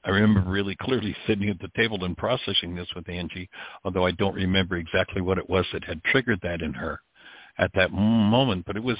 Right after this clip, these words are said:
some seventy years later, six, maybe sixty-five years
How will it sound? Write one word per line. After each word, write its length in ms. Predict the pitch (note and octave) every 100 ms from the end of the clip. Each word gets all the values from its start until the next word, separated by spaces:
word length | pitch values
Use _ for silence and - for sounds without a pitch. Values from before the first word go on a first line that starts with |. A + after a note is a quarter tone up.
| -
some 200 | F#2+ F#2 -
seventy 340 | G2+ G2 F2+ F2+
years 280 | F2+ E2+ -
later, 360 | G#2 A2 D#2+ - _ _ _ _ _ _ _ _ _ - - _ _ _ _ _ _ _ _ _ - -
six, 120 | F#2 -
maybe 260 | E2 F2+ - -
sixty-five 580 | - F2+ - F#2+ F2+
years 200 | F#2 F#2